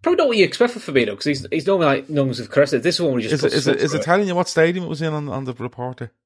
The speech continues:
Speaker 1: Yeah, yeah, Tottenham Hotspur Stadium, it says.
Speaker 2: Yeah,
Speaker 1: So
Speaker 2: so it's the fourth time you've gone there.
Speaker 1: Yeah.
Speaker 2: And it's, um,
Speaker 1: And
Speaker 2: but isn't there
Speaker 1: Chamberlain's
Speaker 2: some,
Speaker 1: not
Speaker 2: was there something in the lead up to that goal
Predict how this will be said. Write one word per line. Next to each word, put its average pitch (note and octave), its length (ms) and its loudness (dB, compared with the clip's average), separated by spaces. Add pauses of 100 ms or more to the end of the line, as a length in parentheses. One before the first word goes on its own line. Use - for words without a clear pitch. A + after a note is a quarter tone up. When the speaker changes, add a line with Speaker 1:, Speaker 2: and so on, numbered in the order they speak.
(280)
Speaker 1:
Yeah, D#3 100 4
yeah, D#3 160 6
Tottenham C#3+ 360 0
Hotspur C3+ 300 0
Stadium, A#2+ 380 0
it G2 80 -12
says. G2 340 -8
Speaker 2:
Yeah, B2 120 0
Speaker 1:
So G#2 80 -2
Speaker 2:
so A#2+ 160 -4
it's A2+ 120 -8
the A#2 60 -8
fourth D#3+ 340 -4
time B2+ 160 -2
you've G#2 100 -4
gone A2+ 200 -4
there. G2 160 -2 (680)
Speaker 1:
Yeah. A2+ 180 2
Speaker 2:
And G#2+ 120 2
it's, - 180 -4
um, A#2 60 6
Speaker 1:
And G2 340 4 (380)
Speaker 2:
but D#3 140 4
isn't E3 180 4
there E3+ 80 4
Speaker 1:
Chamberlain's - 80 0
Speaker 2:
some, B2 180 4 (340)
Speaker 1:
not D3+ 80 -4
Speaker 2:
was D#3+ 160 0
there E3 80 0
something F3+ 460 -4
in D#3+ 140 0
the C#3+ 100 2
lead C#3+ 320 2
up C#3 120 -2
to B2+ 80 -8
that A2+ 200 -4
goal A#2+ 480 2